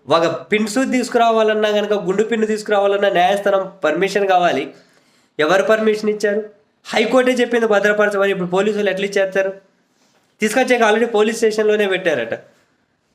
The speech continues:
But అక్కడ ఉన్న కింద స్థాయి పోలీస్ అధికారి ఎవరో, "నా చేతుల మీద ఇది నేను చేయను, ఇరుక్కుంటానని" చెప్పి చెబుతూ ఉంటే, just అది టెంపరరీగా హోల్డ్‌లో పెట్టారట. ఏ సెకండ్ అయినా అవి ఇచ్చేయచ్చని చెప్పి పత్రికలు రాసుకుంటూ వచ్చాయి.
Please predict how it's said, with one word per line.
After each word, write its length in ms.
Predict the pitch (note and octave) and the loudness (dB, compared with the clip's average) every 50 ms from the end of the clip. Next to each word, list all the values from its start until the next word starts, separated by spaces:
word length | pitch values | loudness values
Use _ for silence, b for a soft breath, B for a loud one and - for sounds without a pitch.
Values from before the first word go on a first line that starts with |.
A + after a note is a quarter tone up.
| _ _ - D#3+ | _ _ -2 0
But 120 | F3 E3+ | 2 2
అక్కడ 200 | E3+ E3+ F3+ E3+ | 2 0 0 0
ఉన్న 120 | F3+ F#3+ G3+ | 0 0 0
కింద 240 | G3 G3 F#3 F#3+ | 0 -2 -2 -2
స్థాయి 300 | G3 F#3+ F#3+ G#3 G3 G3 | -2 0 0 0 0 0
పోలీస్ 360 | F#3+ F3+ F#3+ F#3+ F#3 G3 F3+ F#3+ | -2 -2 -2 -2 -2 -2 -2 -2
అధికారి 320 | F#3+ F#3+ F#3+ F#3+ F#3+ F#3 | -4 -2 -2 -2 0 0
ఎవరో, 380 | F3+ F3+ F#3+ F#3 F3+ E3+ - B B B B B B B B | 0 0 0 0 -2 -2 -6 B B B B B B B B
"నా 160 | C#3+ D3+ D#3 | 0 0 0
చేతుల 320 | D#3+ D3+ E3+ F3 F3 F#3 F#3 | 2 0 -2 0 0 0 0
మీద 160 | F#3 F#3+ F#3 | 0 0 0
ఇది 160 | F3+ F3 E3+ | 0 0 0
నేను 240 | E3+ E3+ E3 D#3 D3+ | 0 0 0 0 -2
చేయను, 200 | D#3 E3 F3+ F3 | -2 0 0 0
ఇరుక్కుంటానని" 600 | E3+ D#3+ D#3+ D#3+ - - F3 E3+ E3+ E3 E3 E3 D#3+ | -2 -2 -4 -4 -6 -4 -2 -2 0 -2 -2 -2 -4
చెప్పి 140 | E3 D#3+ D#3+ | -4 -4 -4
చెబుతూ 360 | D#3 D#3+ D#3 D#3+ D#3+ E3+ F3 | -4 -4 -4 -4 -2 -2 -2
ఉంటే, 420 | E3 D#3 D#3+ F3 F3 E3 - B B B B B B B B B - | -2 -2 -2 -2 -4 -4 -6 B B B B B B B B B -6
just 280 | C3 F3 F3+ F3+ F#3 G3 | -2 -2 -2 0 0 -2
అది 120 | F3+ F3 | -2 0
టెంపరరీగా 920 | F3 F3 E3 D#3+ E3 F#3 F#3 F#3 F#3 F3+ F3 F3 D#3 A#2+ - - - - _ _ - | 0 0 0 0 0 0 0 0 0 0 2 2 0 0 -2 -6 -14 -20 _ _ -2
హోల్డ్‌లో 280 | E3 E3+ F3+ F#3+ F#3+ F3 | 0 2 2 2 2 0
పెట్టారట. 400 | F3 E3+ E3+ E3 D#3 D3+ D3 - | 0 0 0 0 0 0 0 0
ఏ 280 | G#3+ G3+ F#3+ G3+ G3+ | 2 2 2 2 0
సెకండ్ 360 | G3 G3+ G#3 G3+ G3 G3+ G3+ G3 | 0 0 -2 -2 0 0 2 2
అయినా 120 | G3 G3 | 2 2
అవి 160 | G3 F#3 F#3 | 0 0 -2
ఇచ్చేయచ్చని 420 | F3+ F3+ - G3+ F#3+ F3+ F#3 F#3 F#3 | -4 -2 0 0 0 0 -2 -2 -4
చెప్పి 160 | F#3 F3 F#3+ | -4 -4 -2
పత్రికలు 480 | - F#3 F3 F3 F#3 F#3+ F#3 F#3 F3 | -2 -2 -2 0 -2 -2 0 0 2
రాసుకుంటూ 400 | E3 E3 D#3 - - E3 C#3+ C#3+ | 2 2 0 0 -2 -4 -2 -2
వచ్చాయి. 280 | C3+ A#2+ A2 - G#2+ G#2 | -2 -4 -4 -6 -10 -10